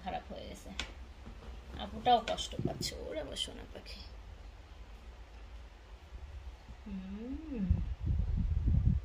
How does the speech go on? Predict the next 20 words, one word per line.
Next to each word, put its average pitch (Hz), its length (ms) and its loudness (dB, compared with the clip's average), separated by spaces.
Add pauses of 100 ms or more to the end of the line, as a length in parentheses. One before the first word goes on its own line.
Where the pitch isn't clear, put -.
(120)
দেখছো? 262 760 -2
ভাই 180 340 0
বোনের 185 260 -4 (880)
সম্পর্ক 180 460 -4
এরকমই 185 500 0
হয়। - 260 -8 (1080)
বোন 190 420 -4
সুস্থ - 340 -8
থাকলে 214 420 2
আজকে 214 480 2
আরো 190 320 -2
কত 190 280 -4
ভালোবাসা 180 500 -4
থাকতো, - 380 -4 (800)
ভালোবাসাটা 185 600 -4 (120)
তো 190 120 -6
প্রকাশ 190 300 -2
করতে - 280 -2
পারে - 240 -6
না। 143 100 -8